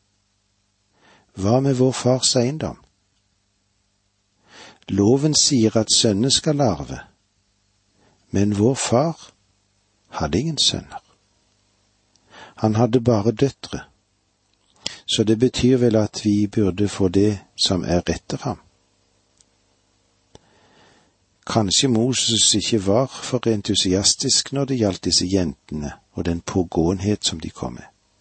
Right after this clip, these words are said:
Så han tok denne saken frem for Herrens åsyn. Vel, det er ganske interessant å legge merke til at Herren var på jentenes side. Han sa,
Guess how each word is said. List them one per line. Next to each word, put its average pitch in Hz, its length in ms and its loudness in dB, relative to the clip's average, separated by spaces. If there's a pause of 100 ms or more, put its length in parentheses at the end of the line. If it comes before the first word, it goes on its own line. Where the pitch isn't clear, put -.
(920)
Så - 180 2
han 113 220 2
tok - 340 0
denne 110 220 2
saken 107 480 2
frem 95 280 0
for 95 200 -2
Herrens 80 480 0
åsyn. 98 520 -2 (1800)
Vel, 107 280 0 (180)
det 78 100 0
er - 120 -6
ganske 85 320 -2
interessant 120 540 -2
å 113 40 2
legge 98 320 2
merke 104 400 0
til 101 220 2
at - 160 -2
Herren 107 400 0 (160)
var 95 320 0 (100)
på 87 140 -2
jentenes 92 880 -4
side. - 540 -2 (2000)
Han 147 280 0 (200)
sa, - 480 -2